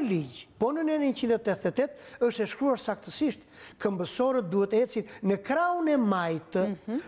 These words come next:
Speaker 1: pra mjetet që do të vinë duhet i kenë përballë në afërsi.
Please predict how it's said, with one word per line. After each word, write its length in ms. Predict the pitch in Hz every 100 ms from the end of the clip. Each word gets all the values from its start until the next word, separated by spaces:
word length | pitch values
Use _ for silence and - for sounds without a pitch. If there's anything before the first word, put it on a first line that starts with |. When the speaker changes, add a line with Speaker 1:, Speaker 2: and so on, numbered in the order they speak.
| -
Speaker 1:
pra 180 | 208 185
mjetet 460 | 202 277 302 254
që 120 | -
do 100 | 208
të 100 | 190
vinë 180 | 190 277
duhet 160 | 233 220
i 40 |
kenë 280 | - 220 -
përballë 500 | 202 175 196 220 285 - -
në 120 | 208 214
afërsi. 460 | 208 196 - 170